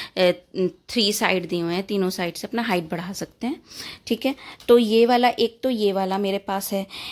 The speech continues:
हैं, और इसको मैं, एम, मैं पहले इसको बहुत यूज़ करती थी, but अभी कुछ दिन से मैं इसको कम यूज़ करने लग गई हूँ,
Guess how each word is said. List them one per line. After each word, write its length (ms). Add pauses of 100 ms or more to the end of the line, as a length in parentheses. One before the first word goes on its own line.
(120)
हैं, 180 (300)
और 300
इसको 380
मैं, 280
एम, 360
मैं 220
पहले 340
इसको 240
बहुत 300
यूज़ 240
करती 340
थी, 140
but 220
अभी 200
कुछ 180
दिन 160
से 120
मैं 60
इसको 220
कम 280
यूज़ 260
करने 280
लग 220
गई 160
हूँ, 160